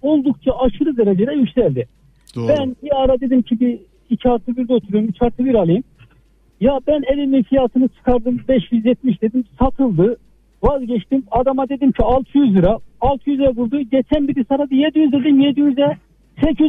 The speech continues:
Speaker 1: yüze kadar müşteri buldu. Ya diyorum ki böyle bir, neden bu konut fiyatları aşırı derecede yükseliyor? Yani bir problem ne bizde? İkincisi ben, e,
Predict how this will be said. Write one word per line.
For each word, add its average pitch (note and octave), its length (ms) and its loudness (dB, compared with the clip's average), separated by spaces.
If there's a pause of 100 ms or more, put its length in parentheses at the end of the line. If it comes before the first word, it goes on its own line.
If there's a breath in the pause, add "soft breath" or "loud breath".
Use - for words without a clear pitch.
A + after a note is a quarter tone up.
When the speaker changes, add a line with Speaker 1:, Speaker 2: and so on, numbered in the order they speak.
Speaker 1:
yüze C4 180 2
kadar C4+ 340 0
müşteri A#3+ 420 2
buldu. A#2+ 320 -4 (540)
Ya C#4 220 0
diyorum D#4 220 0
ki B3+ 200 -2
böyle C#4 340 0
bir, B3+ 220 0 (460)
neden C#4 380 4
bu A3 300 0 (260)
konut A#3+ 320 0 (160)
fiyatları G#3+ 580 0
aşırı A#3 380 0
derecede C4+ 400 0
yükseliyor? A#3+ 640 0 (100)
Yani G#3 300 0
bir A3+ 220 0 (1040)
problem A3+ 580 2
ne C#4 180 -2 (260)
bizde? B3+ 400 2 (680)
İkincisi C#4+ 680 -4 (140)
ben, C#4+ 160 -2 (260)
e, - 20 2